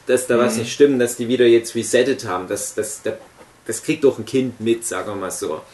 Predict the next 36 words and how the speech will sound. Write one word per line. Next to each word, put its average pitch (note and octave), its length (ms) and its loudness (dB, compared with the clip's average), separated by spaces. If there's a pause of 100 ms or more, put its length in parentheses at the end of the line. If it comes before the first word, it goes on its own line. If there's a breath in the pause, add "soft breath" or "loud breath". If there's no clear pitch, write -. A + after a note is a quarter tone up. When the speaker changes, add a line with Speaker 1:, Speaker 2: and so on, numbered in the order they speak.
(760 loud breath)
Speaker 1:
Und A#2+ 280 -8 (360)
dann B2 180 -4
hast C#3 240 0
du D#3+ 120 6
halt C3+ 260 4 (100)
die A#2+ 80 -6
Möglichkeit, C#3 720 0
dass - 120 -2
irgendwann C#3 420 4
nochmal A2 720 2 (260)
Folgen A#2+ 380 4
nachgereicht F#3 760 0
werden, F#3 380 0 (460 soft breath)
aber C3 200 2
manchmal C#3+ 400 0
halt C3+ 160 2
auch B2+ 160 0
nie. B2 280 2 (140)
Und A#2 120 -2
in A2+ 120 -4
Deutschland C#3 500 6
war C3 140 6
halt A#2 140 4
immer D3+ 180 4
das C#3 160 2
Problem, C3+ 260 4
das B2 220 0
wurde C#3+ 180 4
nicht B2+ 240 -2
offen B2+ 240 -2
kommuniziert. A#2+ 800 0
Mittlerweile C#3+ 540 4
in B2 80 2
der A2+ 120 0
Zeit C3+ 300 0
der A#2 100 2